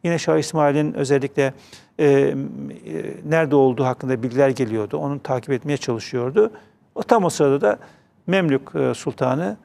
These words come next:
e, bu arada Kansu Gavri veya bir, hep Kansu diyoruz, öyle alışıldık ama metninde Kansav diye, e, belirtiliyor, e, kendisi. E, o, ve o, o, onun ordusunu toplayarak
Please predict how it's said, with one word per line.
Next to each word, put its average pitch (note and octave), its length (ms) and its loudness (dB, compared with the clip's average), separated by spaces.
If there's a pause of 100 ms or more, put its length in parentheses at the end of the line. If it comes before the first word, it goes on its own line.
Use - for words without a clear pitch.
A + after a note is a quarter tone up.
(360)
e, C3 640 0 (680)
bu D#3+ 260 2
arada B2+ 240 2
Kansu B2+ 580 -2 (100)
Gavri C3 460 2 (140)
veya C#3+ 420 -2 (220)
bir, E3+ 140 -12 (400)
hep D#3+ 200 -8
Kansu D3 380 -4
diyoruz, C#3 280 -2
öyle B2+ 180 0
alışıldık D3 480 -6
ama D3+ 160 -4
metninde C#3 460 -6
Kansav C3+ 540 -2
diye, A#2+ 240 -4 (460)
e, B2+ 360 -6
belirtiliyor, B2+ 540 -6 (440)
e, C3 360 -6 (200)
kendisi. A#2+ 420 -6 (680)
E, E3+ 140 -8
o, - 240 -10 (260)
ve - 420 -6 (360)
o, G3 220 6
o, C3+ 540 0
onun F#3 240 -2
ordusunu D#3 460 2
toplayarak E3+ 640 -2